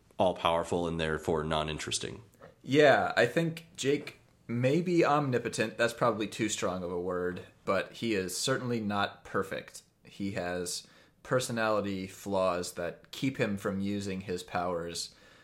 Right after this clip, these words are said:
Speaker 2: in, in what would, frankly, you're right, be a very boring way.
Speaker 1: Yeah. Uh, but very nice thematic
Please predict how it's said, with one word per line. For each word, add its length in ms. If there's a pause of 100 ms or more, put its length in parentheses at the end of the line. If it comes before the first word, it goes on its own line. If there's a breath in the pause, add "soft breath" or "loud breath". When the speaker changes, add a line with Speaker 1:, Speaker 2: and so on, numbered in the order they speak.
(280 loud breath)
Speaker 2:
in, 260
in 200
what 140
would, 160
frankly, 440
you're 400
right, 300
be 140
a 40
very 240 (160)
boring 460
way. 340 (1000)
Speaker 1:
Yeah. 160 (840 soft breath)
Uh, 260
but 380 (560)
very 300
nice 260
thematic 680